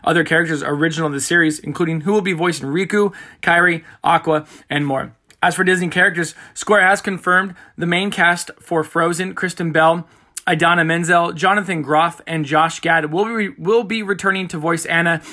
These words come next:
Elsa, Kristoff, and Olaf, respectively. Zachary Levi is returning from Tangled to voice Flynn Rider, and Tate Donovan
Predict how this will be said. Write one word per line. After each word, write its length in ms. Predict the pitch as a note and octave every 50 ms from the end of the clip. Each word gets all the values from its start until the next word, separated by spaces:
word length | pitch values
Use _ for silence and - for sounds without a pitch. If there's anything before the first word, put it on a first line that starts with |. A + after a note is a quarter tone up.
| - -
Elsa, 360 | - E3 D#3+ D3+ - D#3 D3 C#3+
Kristoff, 540 | - - D3+ C#3 - - C#3 C#3 B2+ - - - - - - _
and 160 | - E3 D#3+ D#3+
Olaf, 520 | - D#3+ D3+ D3+ D3+ C#3 C3+ C#3 A#2 -
respectively. 840 | - D3 - - A3 A#3+ A#3 A#3 F#3+ D#3+ C3+ C3+ C3+ B2+ B2+ A#2+ _ _ _ _ _ - - _ -
Zachary 340 | D#3 F#3 G3 G3 A3 A3+ G#3+
Levi 480 | F#3+ F#3 F#3+ G#3+ G#3 G3+ F#3 F3 F3
is 300 | F#3 G3 - F#3+ G3 F#3
returning 400 | G#3+ G#3 - - F#3+ F#3+ F#3+ G3
from 180 | F#3 - E3 D#3+
Tangled 400 | D#3 - F3 F3 E3+ F3+ E3+ -
to 60 | E3
voice 260 | D3+ D3+ F3 E3+ D#3+
Flynn 160 | - F3+ E3+
Rider, 380 | E3 D#3 D3+ D3+ D3 D3+ C#3+ - - - - - - _
and 200 | F3 F#3 F#3+ F3+
Tate 280 | - - G3+ A3+ A3 -
Donovan 420 | E3+ F3 F3+ F#3 F3+ F3 D#3 -